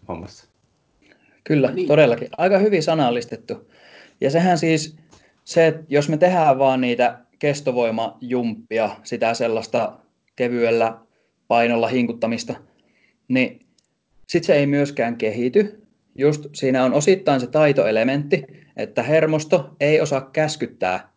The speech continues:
Speaker 2: ei tiedä, mitä tarkoittaa käskyttää täysiä, mut sitten myös voi olla, että lihas-, lihassolujen se supistuva koneisto ei oo riittävän laadukasta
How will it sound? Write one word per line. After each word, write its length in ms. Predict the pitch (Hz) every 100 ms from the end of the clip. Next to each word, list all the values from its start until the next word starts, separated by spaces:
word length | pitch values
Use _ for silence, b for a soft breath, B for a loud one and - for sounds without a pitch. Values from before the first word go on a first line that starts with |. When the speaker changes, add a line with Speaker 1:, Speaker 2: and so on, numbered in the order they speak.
| _ _ _
Speaker 2:
ei 100 | 139
tiedä, 340 | 135 185 147
mitä 300 | 131 147 143
tarkoittaa 580 | 135 143 135 120 123 117
käskyttää 560 | 117 123 - 104 - 104
täysiä, 600 | - 127 123 151 156 - - - b b b b b _ -
mut 220 | 131 131
sitten 280 | 139 135 147
myös 460 | 165 170 160 - - _ _ _ _ _ - - -
voi 180 | 139 135
olla, 280 | 147 165 127
että 220 | 131 151
lihas-, 560 | 165 175 160 147 - _ _ _ _ _ _ _ _ - - 180 107 113 87 82 _ _ -
lihassolujen 1300 | 151 175 180 170 156 - - - 165 165 143 131 131
se 100 | 139
supistuva 540 | 190 185 170 156 135
koneisto 460 | 143 156 143 - -
ei 200 | 143 131
oo 120 | 139
riittävän 560 | 127 160 156 139 131 147
laadukasta 720 | 165 151 127 110 - 98